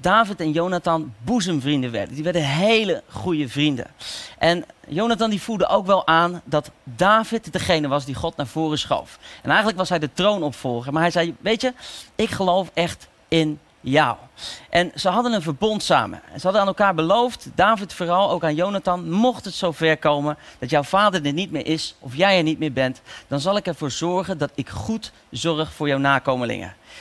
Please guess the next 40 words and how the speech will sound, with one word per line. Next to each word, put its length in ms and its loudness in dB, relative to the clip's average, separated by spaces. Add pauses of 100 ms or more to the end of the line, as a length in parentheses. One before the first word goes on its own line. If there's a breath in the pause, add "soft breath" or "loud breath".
Jonathan 440 2
had 100 0
namelijk 300 0
een 100 -4
zoon. 380 2 (480 loud breath)
En 120 -6
met 100 0
deze 220 2
zoon 140 0
was 120 0
iets 160 -6
bijzonders 520 -2
gebeurd 420 -2
in 220 -2
zijn 180 2
jeugd. 440 0 (280 loud breath)
De 100 -6
vroedvrouw 560 2
die 120 2
had 120 0
hem 160 -2
laten 340 0
vallen 320 2
toen 160 -4
ze 100 -2
ergens 240 0
voor 120 -8
op 100 -16
de 60 -12
vlucht 320 -6
was 200 -4
geraakt. 440 -4 (360 loud breath)
En 120 -10
die 100 -4
zoon 400 2
van 160 -2
Jonathan 420 0
die 100 -2
heet 240 0
Mephibosheth. 1000 -2